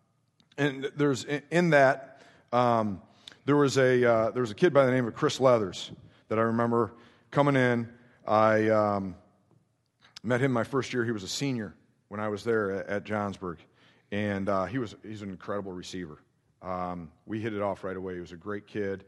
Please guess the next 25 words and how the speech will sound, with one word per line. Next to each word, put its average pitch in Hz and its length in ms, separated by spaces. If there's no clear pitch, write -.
Um, 90 460
we 101 100
threw 107 220
to 101 80
him 95 80
an 92 80
awful 95 280
lot. 95 200
He 98 80
made 95 220
a 90 60
lo-, 87 280
he 98 160
scored 90 300
a - 20
lot 92 360
of 92 100
touchdowns 90 680
and, 87 280
and 90 240
made 101 180
us 101 240
look 90 140
really 90 240
good. 90 320